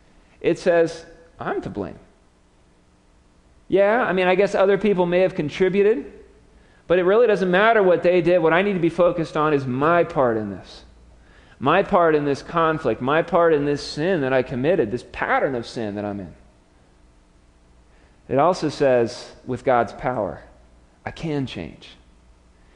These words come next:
It's not that I'm so messed up that even though God sent his son to die for me, even though now, as a Christian, I have God's power in my life, his spirit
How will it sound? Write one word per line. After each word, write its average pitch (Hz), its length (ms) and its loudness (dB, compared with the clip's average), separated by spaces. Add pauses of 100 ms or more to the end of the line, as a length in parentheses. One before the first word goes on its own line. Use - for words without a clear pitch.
(240)
It's - 180 -10
not 156 280 0
that 160 100 2
I'm 151 140 2
so 170 280 2
messed 165 360 2
up 165 200 4
that 151 120 2
even 165 240 2
though 151 460 2 (440)
God 160 640 4 (240)
sent 170 260 -2
his 139 120 0
son 170 300 0
to 139 60 2
die 156 360 4
for 143 280 0
me, 123 300 -4 (960)
even 175 280 2
though 175 280 4
now, 165 720 2 (480)
as 139 160 0
a 147 60 -4
Christian, 220 460 0
I 156 100 2
have 156 200 4
God's 170 380 4
power 175 440 4
in 160 60 4
my 160 160 2
life, 165 360 4
his 156 160 0
spirit 175 640 0